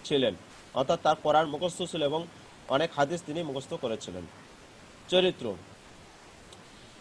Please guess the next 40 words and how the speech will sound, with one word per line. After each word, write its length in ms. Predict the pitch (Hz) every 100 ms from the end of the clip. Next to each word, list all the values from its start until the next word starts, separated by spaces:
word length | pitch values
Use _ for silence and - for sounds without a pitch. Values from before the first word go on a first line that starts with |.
| -
ওমর 180 | 156 190
ইবনে 160 | 190
আব্দুল 280 | 190 170 175
আজিজ 340 | 170 175 190 -
ছিলেন 220 | 180 175
আল্লাহর 280 | 151 170 170
নির্দেশ 340 | 160 151 170
পালনকারী, 500 | 170 170 156 170 175 160
বিনয়ী, 320 | 151 151 160
নম্র 280 | 147 143 139
প্রকৃতির 320 | 139 151 147
মানুষ। 380 | 135 127 156 -
তার 140 | 151
অন্তর 340 | 143 139 147 147 -
এত 480 | 131 135 156 160 165 - - -
আল্লাহভীতি 480 | 123 147 160 165 190
ছিল 220 | 196 180
যে 120 | 175 175
তিনি 160 | 165
প্রায়ই 280 | 151 151 165
আল্লাহর 260 | 160 156 139
ভয়ে 140 | 143
কাঁদতেন। 340 | - 120 - 92 87 - - -
খলিফা 280 | 139 165 170
হয়ে 180 | 170 180
তিনি 280 | 175 180 185
সহজ 300 | - 151 170
সরল 300 | 180 165 156
আড়ম্বর 240 | 151 160
জীবনযাপন 460 | 139 139 135 139 147
করতেন। 360 | 139 - 180 202 - - - - -
রাষ্ট্রীয় 460 | 131 139 - 180 180
কোষাগার 380 | 160 185 185 185
থেকে 220 | 175 180
দৈনিক 340 | 165 156 160 156
মাত্র 300 | 156 156 151
দুই 160 | 131 147
দিরহাম 320 | 139 143 160
ভাতা 380 | 123 120 151 170
গ্রহণ 300 | 127 123 151